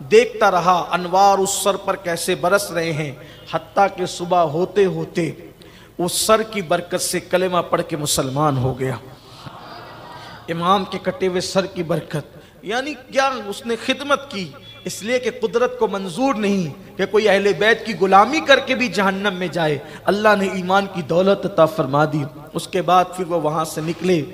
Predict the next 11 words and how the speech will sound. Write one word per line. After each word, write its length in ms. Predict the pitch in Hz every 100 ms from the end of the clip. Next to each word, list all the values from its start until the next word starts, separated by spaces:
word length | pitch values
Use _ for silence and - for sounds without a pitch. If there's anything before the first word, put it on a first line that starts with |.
| - - - -
काफिला 360 | 165 160 165 156
आगे 280 | 143 147 151
बढ़ा। 340 | 147 143 135 - - - - -
अब 100 | 160
इख्तिसार 600 | 160 - 165 160 165 156 -
के 60 |
साथ 760 | 147 156 147 - - - - -
बात 260 | 156 156 -
की 100 | 160
जाती 380 | 156 147 - 160
है 180 | 143